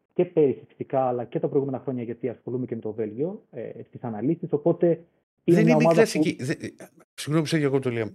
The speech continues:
Speaker 2: Νομίζω
Speaker 1: Βέβαια.
Speaker 2: ότι δεν είναι η κλασική βελγική ομάδα, το πω,
Speaker 1: Όχι.
Speaker 2: στο όσα έρθει και όσα, όσα μπουν και όσα έρθουνε.
Speaker 1: Πολύ
Speaker 2: Δηλαδή,
Speaker 1: σωστά.
Speaker 2: θα, θα πάρει, τον μπορεί να προηγηθεί και θα παίξει και το ένα μηδέν και τέλος, δεν έχει.
Speaker 1: Αυτό είναι το στυλ της, με σφραγίδα Φαν Μπόμελ από πέρυσι.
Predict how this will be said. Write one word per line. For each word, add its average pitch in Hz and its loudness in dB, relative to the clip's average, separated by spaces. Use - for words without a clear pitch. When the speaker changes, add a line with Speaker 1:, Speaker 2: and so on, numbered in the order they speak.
Speaker 2:
Νομίζω 147 -2
Speaker 1:
Βέβαια. 185 6
Speaker 2:
ότι 165 0
δεν 170 -2
είναι 196 -2
η 180 -8
κλασική 165 -2
βελγική 120 0
ομάδα, 101 0
το 117 2
πω, 98 0
Speaker 1:
Όχι. 101 -4
Speaker 2:
στο - -2
όσα 123 2
έρθει 117 -2
και 120 0
όσα, 101 0
όσα 110 -2
μπουν 101 -2
και 92 -4
όσα 95 -4
έρθουνε. 78 -12
Speaker 1:
Πολύ 127 2
Speaker 2:
Δηλαδή, 143 2
Speaker 1:
σωστά. 139 -4
Speaker 2:
θα, - -2
θα 123 -2
πάρει, 170 2
τον 147 -6
μπορεί 156 4
να 175 2
προηγηθεί 160 -2
και 185 -12
θα 160 -2
παίξει - -4
και 165 -2
το 170 -4
ένα 175 -2
μηδέν 165 -4
και 147 -2
τέλος, 135 -2
δεν 123 -2
έχει. 78 -10
Speaker 1:
Αυτό 151 2
είναι 151 2
το - -6
στυλ 117 -6
της, 160 -2
με 131 -10
σφραγίδα 139 -2
Φαν 131 -6
Μπόμελ 139 2
από 120 -4
πέρυσι. 131 -4